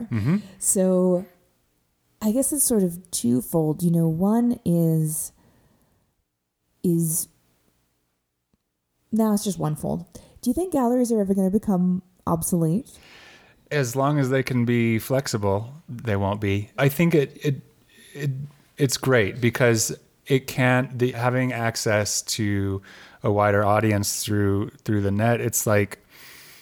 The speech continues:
Speaker 1: it, it, it's works really well for certain types of personalities. Like, if
Speaker 2: Yeah.
Speaker 1: you enjoy marketing your work and, and doing that aspect of it, then, like, man, awesome. Like, go for it.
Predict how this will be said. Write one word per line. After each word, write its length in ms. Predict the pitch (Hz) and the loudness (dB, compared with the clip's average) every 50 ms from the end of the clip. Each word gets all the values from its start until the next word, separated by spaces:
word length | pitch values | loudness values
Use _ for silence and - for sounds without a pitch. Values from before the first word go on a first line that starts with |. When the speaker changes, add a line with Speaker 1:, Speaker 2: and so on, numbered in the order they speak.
| - - - _ _ _ _ _ - | -20 -20 -20 _ _ _ _ _ -2
Speaker 1:
it, 300 | - 143 135 143 - - | -2 -2 -2 -2 -8 -10
it, 320 | - - 147 139 143 - - - | -2 -2 -2 -2 -2 -8 -6 -2
it's 320 | 143 139 123 - - - - - - | -2 -2 -2 -2 -4 -6 -10 -12 -6
works 400 | - 123 127 139 151 147 - - | -2 0 2 2 2 2 0 2
really 240 | 131 127 131 131 127 | 2 4 4 4 2
well 320 | 113 120 131 156 185 156 | 2 2 2 4 2 2
for 160 | - - 117 107 | 2 0 0 0
certain 280 | - - 123 123 117 110 | 2 0 0 2 0 0
types 260 | - 117 113 - - | 2 0 0 0 -2
of 80 | 113 | -2
personalities. 760 | - 120 113 - - 113 113 123 160 185 139 104 101 110 - - | 0 -2 0 0 0 0 2 2 2 2 2 0 -2 -2 0 2
Like, 200 | 117 110 - - | 2 2 2 0
if 140 | 127 123 | -2 0
Speaker 2:
Yeah. 140 | 175 - 131 135 | 0 2 2 2
Speaker 1:
you 120 | 143 143 | 0 0
enjoy 460 | 139 120 113 107 113 113 110 120 131 | 0 -2 -2 -2 0 0 0 0 0
marketing 520 | 120 107 101 101 - - 127 127 127 131 135 | 0 0 0 0 0 0 -2 0 0 0 0
your 160 | 123 107 98 | 0 0 0
work 460 | 95 98 98 107 123 147 143 - - | 0 0 0 0 0 -2 -4 -8 -10
and, 440 | 147 135 107 101 101 101 101 107 - - | -6 -6 -4 -2 -2 -2 -4 -4 -6 -6
and 240 | - 104 98 95 95 | -4 -4 -4 -4 -4
doing 280 | 95 107 104 107 107 104 | -2 -2 0 0 0 0
that 280 | 95 101 95 98 113 - | 0 0 0 0 0 0
aspect 500 | 131 120 127 - - - 147 151 - - | 0 0 0 -2 -2 -2 -2 -2 0 0
of 160 | 160 160 160 | 0 0 0
it, 220 | 185 196 175 - - - - - - - _ | 0 0 -2 -4 -10 -16 -20 -20 -20 -12 _
then, 140 | - 117 113 | -2 0 2
like, 320 | 110 107 107 104 101 98 - - - _ _ - - - | 2 2 2 2 0 -2 -6 -14 -20 _ _ -20 -18 -16
man, 560 | - - 101 107 120 131 123 98 92 117 117 - 185 180 175 - - _ _ | -12 -8 -4 -2 0 2 0 0 -2 -6 -10 -14 -16 -16 -16 -18 -18 _ _
awesome. 520 | - 117 120 113 - - 95 98 120 123 - _ _ - | -2 0 0 0 0 -2 -4 -6 -8 -10 -12 _ _ -4
Like, 260 | 110 101 95 104 - | -2 -2 -2 -2 -4
go 180 | - 117 117 113 | 0 2 2 2
for 240 | - - 107 104 110 | 2 0 -2 -2 -2
it. 200 | 120 - - | -4 -6 -10